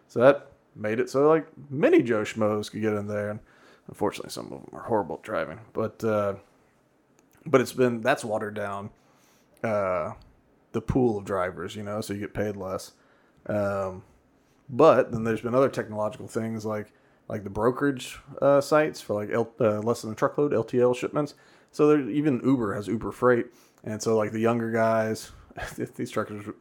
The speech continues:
telling me one time that they, you know, they're all hanging out waiting for, to get an alert of a load ready, you know, to a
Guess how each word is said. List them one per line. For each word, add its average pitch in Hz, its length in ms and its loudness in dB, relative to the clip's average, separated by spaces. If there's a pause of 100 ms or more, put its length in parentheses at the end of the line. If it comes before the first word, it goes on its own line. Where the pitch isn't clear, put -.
(160)
telling 104 180 -4
me 101 60 -8
one 101 100 -6
time 101 180 -6
that 107 120 -4 (600)
they, 113 200 6
you 107 120 2 (180)
know, 104 100 4
they're 107 180 8
all 107 120 6
hanging 110 260 0
out 107 240 4
waiting 107 380 0
for, 101 480 -6 (320)
to - 80 -12
get 120 100 0
an 104 60 -6
alert 107 420 -2
of 104 260 -4
a 107 40 -6
load 110 300 4
ready, 113 200 0
you 107 60 -6
know, 101 120 -8
to 101 100 -6
a 101 40 -10